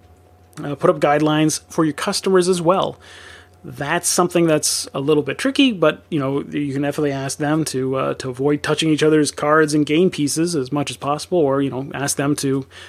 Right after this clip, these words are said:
again, wash your hands. That's probably one of the, uh, the easiest and most effective ways to prevent the spread of the disease, just constantly washing your hands, because, uh, coronavirus is, is very much a, it's a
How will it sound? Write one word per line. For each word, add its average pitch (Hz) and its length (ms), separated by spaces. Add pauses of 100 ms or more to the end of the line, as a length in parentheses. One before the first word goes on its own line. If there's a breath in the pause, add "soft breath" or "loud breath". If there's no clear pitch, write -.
(120)
again, 143 280 (160)
wash - 320
your - 80
hands. 139 340
That's - 180
probably 143 360
one 143 160
of 135 60
the, 135 220 (540 loud breath)
uh, - 160
the - 180
easiest 180 380
and 143 260
most 147 180
effective 147 300
ways 135 280
to - 80
prevent 143 280
the 135 60
spread 135 180
of 135 60
the - 60
disease, 143 380
just - 200
constantly 143 400
washing - 260
your 127 80
hands, - 220
because, - 500
uh, - 300 (720 loud breath)
coronavirus 135 580
is, 131 340 (460)
is 147 120
very 156 220
much 143 360
a, 139 340 (120)
it's 143 140
a 139 200